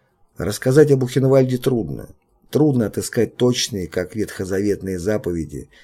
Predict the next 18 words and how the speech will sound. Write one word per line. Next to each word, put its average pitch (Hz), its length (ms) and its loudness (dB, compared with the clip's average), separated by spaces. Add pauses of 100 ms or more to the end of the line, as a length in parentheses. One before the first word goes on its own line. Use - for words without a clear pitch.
(140)
слова 117 400 2
ненависти 127 540 0
к - 100 -12
насилию, 101 640 -4
к - 60 -20
чудовищному 92 640 -2
преступлению – 87 880 -6 (480)
слова, 127 480 4
апеллирующие 123 880 2
к - 100 -12
устоям 107 460 2
цивилизации, 95 880 -4
к - 140 -20
нравственному 98 640 -2
закону. 73 600 -8 (840)
Ведь 120 180 -2
простым 147 640 4
п-, - 140 -20